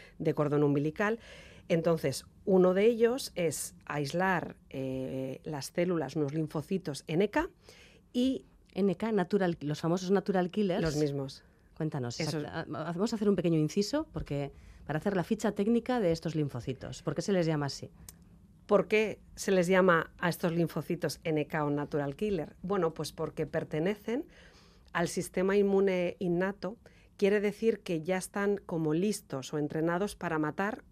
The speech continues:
Speaker 1: cuando se encuentran con una célula bien infectada por un virus o bien una célula tumoral. Entonces,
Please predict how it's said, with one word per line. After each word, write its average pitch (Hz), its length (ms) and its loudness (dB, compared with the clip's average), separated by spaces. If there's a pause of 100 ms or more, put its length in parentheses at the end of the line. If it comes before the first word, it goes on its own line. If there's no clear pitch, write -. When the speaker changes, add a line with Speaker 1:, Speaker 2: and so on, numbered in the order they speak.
Speaker 1:
cuando 247 560 4 (280)
se - 160 -2
encuentran 185 560 2
con 160 160 -2
una 185 180 2
célula 180 640 -2
bien 180 260 -2
infectada 208 640 -4
por 147 120 -4
un 202 140 -2
virus 262 400 -6 (380)
o 175 100 2
bien 170 180 0
una 214 160 0
célula 151 360 -6
tumoral. 170 420 -6 (720)
Entonces, 196 640 0